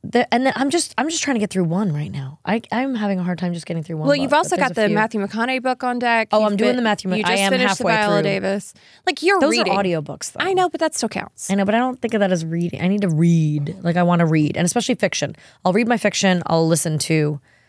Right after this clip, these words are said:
Speaker 1: my self-help and my, uh,
Speaker 2: Okay.
Speaker 1: my, yeah, Matthew McConaughey is, uh, it's interesting.
Speaker 2: Uh,
Speaker 1: I'm not
Speaker 2: speaking
Speaker 1: sure how I
Speaker 2: of
Speaker 1: feel about it
Speaker 2: books,
Speaker 1: yet. I'll let you know.
Speaker 2: Jennifer Garner did just, uh, they put out the,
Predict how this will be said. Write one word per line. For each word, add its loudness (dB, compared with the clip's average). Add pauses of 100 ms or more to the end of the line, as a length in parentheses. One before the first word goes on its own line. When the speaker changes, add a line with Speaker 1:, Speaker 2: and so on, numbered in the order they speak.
(180)
Speaker 1:
my 2
self-help -2
and -4
my, -6 (340)
uh, 2
Speaker 2:
Okay. -2 (240)
Speaker 1:
my, -2
yeah, -2
Matthew 0
McConaughey 2
is, -2
uh, -4 (560)
it's -6
interesting. -2
Speaker 2:
Uh, -18 (260)
Speaker 1:
I'm -2
not 0 (100)
Speaker 2:
speaking 0
Speaker 1:
sure 4
how 4
I 4
Speaker 2:
of 0
Speaker 1:
feel 4
about 4
it -4
Speaker 2:
books, 0
Speaker 1:
yet. 0
I'll 0
let -2
you -2
know. -4
Speaker 2:
Jennifer 0
Garner 2
did 0 (120)
just, -2
uh, 0
they -2
put -2
out -2
the, -2